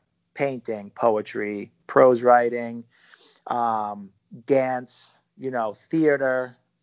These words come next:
immersive, performance art. I mean, there's everything here. And then we have all the abstract, weird stuff. You know, there's people piercing themselves in places you can't even imagine just because they thi-, you know,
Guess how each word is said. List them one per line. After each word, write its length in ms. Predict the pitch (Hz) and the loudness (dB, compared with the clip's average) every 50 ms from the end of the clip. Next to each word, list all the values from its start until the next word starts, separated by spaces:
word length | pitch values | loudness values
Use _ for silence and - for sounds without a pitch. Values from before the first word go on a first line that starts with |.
| _ | _
immersive, 960 | 120 120 120 123 135 147 147 151 143 - - 151 143 143 139 139 139 131 127 - _ | -12 -10 -6 0 2 2 2 2 0 -2 0 0 2 2 2 0 -2 -4 -6 -12 _
performance 600 | - 123 - - 139 143 143 139 143 131 - - | -18 -14 -4 2 4 6 6 6 4 0 0 4
art. 340 | 135 131 131 131 131 - _ _ _ _ - - _ _ _ _ _ _ _ _ _ | 4 6 6 4 2 0 _ _ _ _ -20 -20 _ _ _ _ _ _ _ _ _
I 120 | - - | -4 -4
mean, 300 | 156 160 156 151 147 147 - _ | -2 -2 -4 -4 -6 -8 -10 _
there's 260 | - 160 180 196 190 - - | 0 4 4 4 4 2 2
everything 400 | 151 151 170 160 - 143 139 131 | 2 2 2 0 -2 -4 -6 -6
here. 240 | 117 120 117 113 - | -6 -8 -6 -6 -4
And 140 | 131 139 - | -2 0 0
then 160 | 185 202 208 | 0 0 -2
we 80 | 208 196 | -2 0
have 180 | 196 185 165 | 0 0 0
all 180 | 170 165 165 156 | 0 0 0 0
the 180 | 156 147 139 | 0 0 -2
abstract, 600 | 131 127 131 131 - - - 120 117 113 107 - | 0 -2 -4 -6 -10 -12 -8 -6 -6 -6 -6 -8
weird 420 | 117 107 120 131 127 127 127 120 - | -12 -10 -8 -6 -4 -2 -4 -4 -6
stuff. 440 | - - - 98 87 - - - - _ _ _ - | -8 -8 -6 -6 -2 0 0 0 0 _ _ _ -12
You 100 | 127 120 | -8 -4
know, 200 | 117 117 107 101 | -2 -2 -2 -2
there's 220 | - 113 110 104 - | -4 -6 -6 -6 -8
people 540 | - - 120 107 - 113 113 107 104 - - _ _ _ _ _ - - _ - | -8 -8 -8 -4 0 0 0 0 0 -4 -10 _ _ _ _ _ -20 -20 _ -8
piercing 460 | - - 170 185 185 - - 185 175 | 0 4 4 4 4 4 0 -4 -2
themselves 540 | 165 160 160 151 - - 156 147 143 139 135 143 | 0 -2 -2 -2 -2 0 2 4 4 2 2 -2
in 60 | 131 | -4
places 420 | - - 135 131 123 - 123 113 | -2 0 0 0 -2 -4 -6 -10
you 80 | 123 123 | -10 -12
can't 260 | - - 135 131 127 | -6 -2 -2 -2 -2
even 160 | 123 127 123 | -2 -6 -6
imagine 500 | 120 123 123 123 120 117 110 117 110 110 | -4 -2 0 0 0 -2 -4 -8 -12 -6
just 260 | - 131 123 120 - | -2 -2 -2 -2 -4
because 400 | - 120 - - 120 117 113 107 | -8 -8 -4 -2 0 0 0 -2
they 100 | - 113 110 | -4 -6 -6
thi-, 200 | - - 131 - | -6 -8 -8 -6
you 80 | 131 123 | -4 -2
know, 240 | 117 107 101 101 | -2 -2 -2 -4